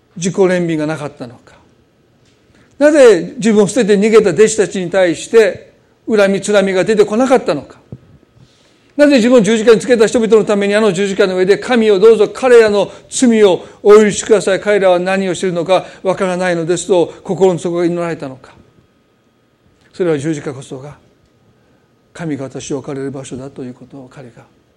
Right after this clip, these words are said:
受け止めていたから。でもそのためにはあのゲッセマネの園の祈りがありました。「願わくならばこの杯を私から過ぎ去らせてください」と祈っ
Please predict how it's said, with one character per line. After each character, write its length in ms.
受 180
け 60
止 80
め 60
て 100
い 40
た 80
か 140
ら。 100
で 80
も 80
そ 100
の 80
た 100
め 120
に 80
は 160
あ 80
の 140
ゲ 120
ッ 40
セ 220
マ 140
ネ 60
の 140
園 240
の 180
祈 180
り 80
が 80
あ 40
り 60
ま 120
し 120
た。 120
「願 360
わ 80
く 100
な 120
ら 60
ば 120
こ 140
の 60
杯 540
を 60
私 320
か 100
ら 100
過 300
ぎ 160
去 180
ら 160
せ 100
て 120
く 80
だ 160
さ 180
い」 140
と 80
祈 100
っ 80